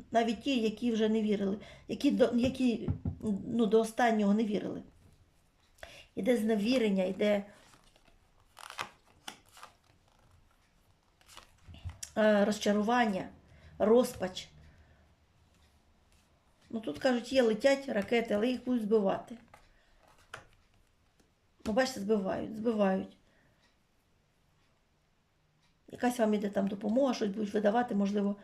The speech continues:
Перед виборами будуть гречку роздавати, не знаю. Ну, щось тут таке. Ось, бачите, дають, тут дарунок теж. Заманюють, заманюють. Ця карта в мене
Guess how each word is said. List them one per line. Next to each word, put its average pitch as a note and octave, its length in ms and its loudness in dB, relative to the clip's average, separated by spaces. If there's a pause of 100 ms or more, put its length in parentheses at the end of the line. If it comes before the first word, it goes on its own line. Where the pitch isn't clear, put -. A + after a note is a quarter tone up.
(420)
Перед C4 200 4
виборами A#3+ 440 4
будуть A3 320 -2
гречку C4 440 2
роздавати, G#3+ 540 0
не A3 120 -2
знаю. G3 320 -2 (760)
Ну, B3 100 0
щось C#4+ 180 0
тут G#3+ 180 -10
таке. A3 320 -4 (1900)
Ось, A3 100 -4
бачите, C4 280 0
дають, A#3+ 400 0 (600)
тут C4 140 -2
дарунок A3 380 2
теж. G#3 220 2 (720)
Заманюють, A3+ 580 2
заманюють. A3 400 2
Ця A#3+ 80 -4
карта D4 280 -2
в G#3+ 40 0
мене G#3 260 0